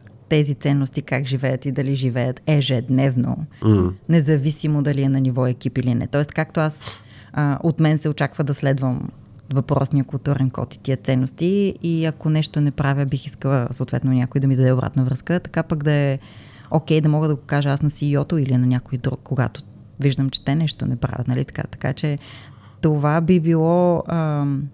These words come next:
Speaker 1: като че ли най-успешния, най-идеал-, в идеалния случай, това би означавало, че този реалити чек се случва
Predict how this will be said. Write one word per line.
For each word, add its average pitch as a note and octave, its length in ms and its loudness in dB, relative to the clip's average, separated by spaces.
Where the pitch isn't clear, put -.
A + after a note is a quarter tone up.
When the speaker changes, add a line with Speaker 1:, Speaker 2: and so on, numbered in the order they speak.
Speaker 1:
като - 140 -12
че D#3 120 -2
ли C#3+ 80 0
най-успешния, D3 1000 -2
най-идеал-, C#3 840 -2
в - 80 -8
идеалния D3+ 360 2
случай, B3 380 -4
това D3 240 -2
би D#3 100 -2
означавало, D#3 480 0
че F#3 300 -2
този E3 180 4
реалити D#3+ 340 0
чек D3 160 -2
се D#3 100 -2
случва D3 540 -2